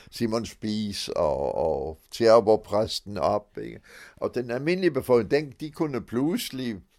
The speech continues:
ja, de kunne flyve til Mallorca og så gå længere væk endnu, ikke? I dag, jamen, der køber man jo, flyver man til New York for at købe en ny taske, ikke? Sådan er det jo, altså. Så det var jo en, en, en enorm udviklingsperiode, jeg var med ind i der.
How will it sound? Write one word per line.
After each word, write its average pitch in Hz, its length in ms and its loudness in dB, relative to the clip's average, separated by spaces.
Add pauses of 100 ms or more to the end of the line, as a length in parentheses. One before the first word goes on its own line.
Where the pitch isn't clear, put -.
(220)
ja, - 140 -20
de - 60 -20
kunne 80 120 -14
flyve 90 320 -10
til 95 140 -14
Mallorca 92 640 4
og 90 260 0
så - 80 -16
gå 95 240 0
længere 117 340 -4
væk 113 200 -4
endnu, 113 460 -8
ikke? - 180 -18 (480)
I 95 120 -12 (100)
dag, 107 340 -2
jamen, 85 240 -4
der 80 140 -2
køber 101 320 -2
man 87 240 -6
jo, 78 300 -4
flyver 104 240 -4
man 95 200 -6
til 110 140 -6
New 95 120 -8
York 92 400 0
for 95 180 -4
at 82 100 -8
købe 101 320 -4
en 95 100 -8
ny 98 200 -8
taske, 87 600 -8
ikke? - 120 -18 (540)
Sådan 139 260 -8
er 107 200 4
det 165 140 2
jo, 90 300 2
altså. 76 380 -10 (560)
Så - 180 -4
det 113 200 -2
var 117 100 4
jo 117 200 4
en, 110 240 -2
en, 90 420 -10 (100)
en 120 180 -10
enorm 131 600 -2
udviklingsperiode, 90 1500 -4
jeg 95 120 0
var 90 100 -2
med 85 260 -10
ind 90 200 -16
i - 140 -20
der. - 220 -20